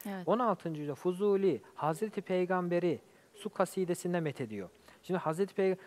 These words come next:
Speaker 2: Fuzuli'nin Hazreti Peygamber'den, yani kasidede, e, rica ettiği şefaat dışında ne beklentisi olabilir, ne parası kazanabilir, ne makam, ne mevkisi olabilir?
Speaker 1: Evet.
Speaker 2: Fuzuli'ye Su kasidesini yazdıran tek etken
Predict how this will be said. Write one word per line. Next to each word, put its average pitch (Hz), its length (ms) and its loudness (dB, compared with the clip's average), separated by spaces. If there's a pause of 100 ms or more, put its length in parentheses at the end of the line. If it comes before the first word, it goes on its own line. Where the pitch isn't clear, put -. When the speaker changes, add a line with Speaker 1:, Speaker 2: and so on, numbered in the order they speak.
Speaker 2:
Fuzuli'nin 202 600 2
Hazreti 165 420 2
Peygamber'den, 175 760 4
yani 135 220 -4
kasidede, 165 760 4
e, 131 60 -4 (360)
rica 165 340 6
ettiği 160 240 0
şefaat 165 540 4
dışında 165 400 2 (120)
ne 185 180 2
beklentisi 135 540 0
olabilir, 101 360 -8
ne 175 100 2
parası 190 380 6
kazanabilir, 131 560 0 (280)
ne 185 120 6
makam, 208 480 6
ne 202 100 8
mevkisi 160 480 2
olabilir? 101 460 -8
Speaker 1:
Evet. 185 260 -10
Speaker 2:
Fuzuli'ye 214 640 2
Su - 220 -8
kasidesini 190 640 2
yazdıran 185 560 6
tek 262 220 2
etken 196 440 2